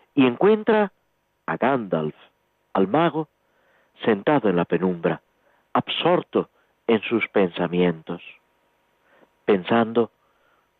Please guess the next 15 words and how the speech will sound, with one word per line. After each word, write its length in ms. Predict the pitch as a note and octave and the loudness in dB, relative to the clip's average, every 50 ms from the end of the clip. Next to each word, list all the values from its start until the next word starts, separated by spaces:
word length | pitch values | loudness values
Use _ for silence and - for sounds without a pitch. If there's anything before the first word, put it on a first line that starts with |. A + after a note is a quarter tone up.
| _ _ _ | _ _ _
todo 220 | - E3+ F3 E3+ | 0 0 2 2
lo 120 | E3+ D#3 C#3 | 2 2 2
que 140 | - - C3 | 2 2 2
ha 140 | A#2 A2 | 2 2
acontecido, 840 | G#2 - - F#2 F2 E2 - F2 E2+ - - F#2+ F#2+ F2 E2+ E2+ D#2+ _ _ _ _ _ _ _ _ _ _ _ _ _ _ _ _ _ - | 0 0 0 -2 -2 -2 -2 -4 -4 -2 0 0 0 0 0 -4 -8 _ _ _ _ _ _ _ _ _ _ _ _ _ _ _ _ _ 0
intentando 880 | - C3+ B2 A#2+ - B2+ A#2+ A2+ A#2 - E3+ F3+ F3+ G3 G#3+ G3+ F3 _ _ _ _ _ _ _ _ _ _ _ _ _ _ _ _ | 2 2 2 4 4 4 4 4 2 0 0 0 2 2 2 2 2 _ _ _ _ _ _ _ _ _ _ _ _ _ _ _ _
desentrañar 1200 | - D3+ D3+ C3+ - E3+ E3+ D#3 D3 C#3 - - C#3+ C#3 C#3 B2+ B2+ D3 F#3 F#3 D#3+ B2+ G#2 - _ _ _ _ _ _ _ _ _ _ _ _ _ _ _ _ _ _ _ _ _ _ _ _ _ _ _ _ _ _ - | 2 2 2 4 2 2 2 2 2 0 0 0 0 2 2 0 2 2 2 2 2 0 -2 -4 _ _ _ _ _ _ _ _ _ _ _ _ _ _ _ _ _ _ _ _ _ _ _ _ _ _ _ _ _ _ -2
lo 200 | - A2 G#2+ F#2+ | 0 2 2 2
que 180 | - - G2+ G#2 | 2 0 2 2
hay 320 | G#2+ A2 G#2+ G2+ F#2 E2 _ _ _ _ _ _ _ _ _ _ _ - | 2 2 2 2 0 -2 _ _ _ _ _ _ _ _ _ _ _ -4
de 100 | - F2+ | -2 0
verdad 520 | E2 E2 D#2+ D#2+ D2+ F#2+ G#2+ A2 G#2 G2+ F#2+ - - - - - _ _ _ _ _ _ _ _ - | 0 0 -2 -2 -2 0 0 0 0 -2 -4 -4 -4 -4 -6 -6 _ _ _ _ _ _ _ _ 0
en 140 | A2+ G#2+ G2+ | 2 2 4
los 160 | G2+ F#2 - | 2 2 2
acontecimientos 1160 | G2+ F#2+ - F#2+ F2+ F2 E2+ - F2 D#2+ - - F2 E2 F2 F#2 F#2 F2 E2+ E2+ - - E2+ E2+ | 0 0 0 0 -2 -2 -2 -2 -2 -2 -2 -4 -4 0 2 2 2 0 -2 -6 -12 -12 -12 -12